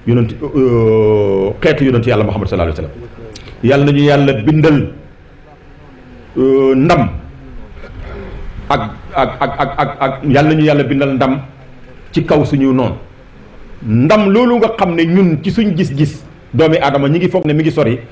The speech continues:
te bu dee ci Yàlla la lu jege la, Yàlla nañu ko Yàlla jegeel.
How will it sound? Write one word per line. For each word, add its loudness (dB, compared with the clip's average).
te 4
bu 0
dee 6
ci -2
Yàlla 4
la 4
lu 4
jege 2
la, -2
Yàlla 2
nañu 2
ko 2
Yàlla 2
jegeel. -2